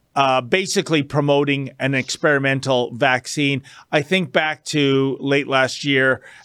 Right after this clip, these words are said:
uh, Peel Region here in the Greater Toronto Area, they had the, uh, chief medical health officer, uh, join forces with Brampton Batman, uh, in order to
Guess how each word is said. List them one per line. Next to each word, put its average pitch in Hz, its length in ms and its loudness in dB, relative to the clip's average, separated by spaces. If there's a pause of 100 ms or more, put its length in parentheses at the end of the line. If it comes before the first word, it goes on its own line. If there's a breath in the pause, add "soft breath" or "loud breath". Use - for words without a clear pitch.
uh, 123 300 2
Peel 202 340 0
Region 131 520 -2
here 131 220 0
in 131 60 -2
the 131 80 -2
Greater 131 260 0
Toronto 139 400 0
Area, 127 280 2
they 127 160 0
had 139 240 0
the, 127 320 -2
uh, 123 140 2 (100)
chief 165 320 -4
medical 135 340 0
health 143 320 -2
officer, 135 640 0 (420 loud breath)
uh, 135 340 2 (380)
join 151 320 0
forces 156 540 -2
with 123 200 -2
Brampton 151 720 0
Batman, 120 840 -4 (360 loud breath)
uh, 139 280 2
in 147 120 0
order 139 440 2 (200 soft breath)
to 139 580 0